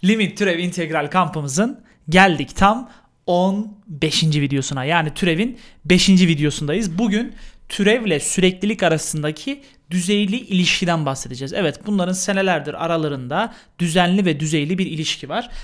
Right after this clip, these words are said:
Nasıl bir ilişki var? Türevle süreklilik f-, sorularda nasıl kullanıyor, kullanılıyor onu göstereceğim. Az önce bu arada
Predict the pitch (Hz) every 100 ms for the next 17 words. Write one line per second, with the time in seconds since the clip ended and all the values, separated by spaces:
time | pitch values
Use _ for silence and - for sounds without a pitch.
0 | - 190 185 - 208 165 143 - 127 135
1 | 202 - - - - 220 214 214 214 202
2 | 208 208 208 208 - - - _ _ _
3 | - - - 196 202 196 202 214 - 165
4 | 143 165 277 - - - - 175 160 170
5 | 285 226 208 180 - 139 127 202 277 -
6 | 160 196 190 190 - 170 170 185 175 196